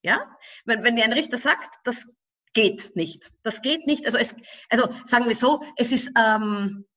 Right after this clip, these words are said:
äh, also ich kann den Inbegriff einer Verhandlung, nämlich auch die Vertraulichkeit einer Verhandlung, kann ich als solches wirklich nicht herstellen. Das Risiko ist sichtbar und greifbar,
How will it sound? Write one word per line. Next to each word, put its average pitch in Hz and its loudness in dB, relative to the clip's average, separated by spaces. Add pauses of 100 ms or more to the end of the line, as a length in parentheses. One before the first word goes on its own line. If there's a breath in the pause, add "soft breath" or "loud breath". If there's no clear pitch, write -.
(1500 loud breath)
äh, 208 2 (260)
also 226 2 (140)
ich - -4
kann 254 4
den 233 0
Inbegriff 285 4
einer 196 2
Verhandlung, 233 0
nämlich 190 -4
auch - -4
die 180 -6
Vertraulichkeit 208 0
einer 175 0
Verhandlung, 170 -6
kann 165 -8
ich 160 -10
als - -10
solches 185 -6
wirklich 202 -6
nicht 165 -14
herstellen. 175 -6
Das 160 -10
Risiko 180 -6
ist - -12 (760)
sichtbar 320 0
und 160 -10
greifbar, - -2